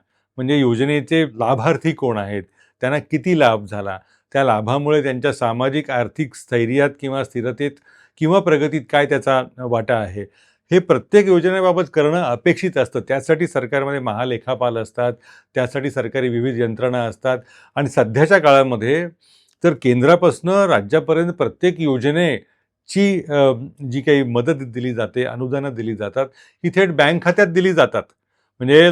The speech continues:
अ, अ, म-, विद्यमान केंद्र सरकारने, अ, त्यांच्या काही नेत्यांनी अशी तक्रार केली होती की राजीव गांधींच्या काळामध्ये, अ,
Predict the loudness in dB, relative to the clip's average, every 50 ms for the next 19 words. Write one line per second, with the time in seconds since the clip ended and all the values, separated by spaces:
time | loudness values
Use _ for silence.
0 | 2 -2 _ _ _ _ _ _ -8 -4 -4 -2 -2 -4 -6 -6 -6 -4 -4 -4
1 | -6 -10 -12 -14 -14 -14 -14 -12 -10 -10 -8 -2 -2 0 2 2 0 0 -2 -4
2 | -4 -4 -2 -2 -4 -4 -4 -6 -6 -4 -4 -4 -4 -4 -4 -6 -6 -6 -6 -8
3 | -10 -10 -8 -6 -6 -6 -8 -10 -12 -14 -20 -20 -12 _ -10 -8 -6 -6 -6 -4
4 | -4 -4 -4 -6 -4 -4 -4 -2 -2 -4 -4 -6 -6 -6 -6 -4 -2 -4 -4 -4
5 | -4 -6 -8 -8 -10 -10 -10 -12 -10 -6 -4 -4 -4 -4 -6 -6 -6 -4 -6 -6
6 | -6 -8 -8 -10 -10 -6 -6 -6 -2 0 0 2 2 2 0 -2 -4 -2 0 0
7 | 0 -2 -6 -14 -20 -20 _ _ _ _ 2